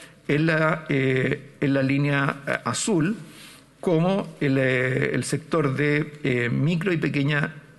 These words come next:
eh, empresa ha tenido una, eh, recuperación particularmente relevante. Aunque las repercusiones de esta crisis están muy lejos de desaparecer y el curso de la economía ha tenido un cambio considerable, podemos decir que los peores presagios sobre el impacto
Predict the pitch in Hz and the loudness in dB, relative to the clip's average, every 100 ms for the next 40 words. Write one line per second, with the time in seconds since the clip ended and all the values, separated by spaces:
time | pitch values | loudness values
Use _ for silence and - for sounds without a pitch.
0 | - 131 123 120 120 120 117 131 143 - | -8 -4 -2 -2 -2 -4 -6 -10 -14 -20
1 | - _ 120 113 208 170 - 202 - - | -20 _ -8 -4 -2 -2 0 -2 -4 -12
2 | - - - - - - 143 170 147 147 | -20 -20 -20 -20 -14 -4 -2 0 0 2
3 | 160 160 165 143 143 151 - - - - | 2 2 2 2 0 -2 -6 -20 -20 -4
4 | 131 123 123 117 117 117 113 123 123 - | -2 0 0 0 -2 -2 -4 -6 -8 -12
5 | - _ - - - 135 139 135 135 165 | -20 _ -20 -10 -2 0 2 2 0 0
6 | 151 147 - 131 131 139 143 135 139 143 | 0 -2 -2 -2 0 0 0 0 0 2
7 | 139 110 95 - - - - - - - | 2 0 -2 -10 -20 -20 -20 -20 -20 -20
8 | - - - - - - - 147 139 160 | -20 -18 -18 -20 -20 -20 -4 -2 2 2
9 | 160 160 151 156 175 196 208 202 190 165 | 2 2 2 0 2 2 0 0 0 0
10 | 202 165 135 151 147 156 165 170 160 160 | 0 0 0 0 0 2 2 2 2 2
11 | 143 135 127 123 - 175 135 127 - 127 | 0 0 0 -2 0 0 -2 -4 -4 -2
12 | 113 156 - 170 147 143 139 147 147 127 | -2 -2 0 0 2 2 2 2 0 0
13 | 123 135 143 143 143 139 123 139 123 151 | 0 0 0 0 0 0 -2 0 0 2
14 | 175 180 143 139 139 127 147 151 131 - | 0 0 0 0 0 -2 -4 -2 -2 0
15 | 135 170 165 151 - 180 165 160 139 131 | -2 0 0 -2 0 -2 -2 -2 -2 -2
16 | 123 143 139 147 143 | 0 -2 0 0 -2